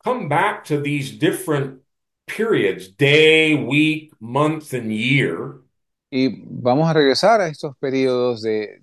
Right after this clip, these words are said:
Speaker 2: días, semanas, meses, años.
Speaker 1: And not to take away from New Year's, which we just celebrated.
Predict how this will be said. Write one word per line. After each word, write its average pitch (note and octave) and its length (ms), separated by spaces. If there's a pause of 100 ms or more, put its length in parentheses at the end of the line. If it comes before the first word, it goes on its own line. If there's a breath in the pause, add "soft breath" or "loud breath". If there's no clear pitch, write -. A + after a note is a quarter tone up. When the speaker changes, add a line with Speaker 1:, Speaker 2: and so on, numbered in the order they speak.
Speaker 2:
días, C#3 600
semanas, A#2+ 960
meses, A#2 640
años. G#2+ 560 (280)
Speaker 1:
And D#3+ 140
not A3 220
to - 80
take D#3+ 260
away C#3 380
from B2 480
New C#3+ 140
Year's, B2 600
which A#2+ 240
we A#2+ 100
just A2+ 260
celebrated. A2 800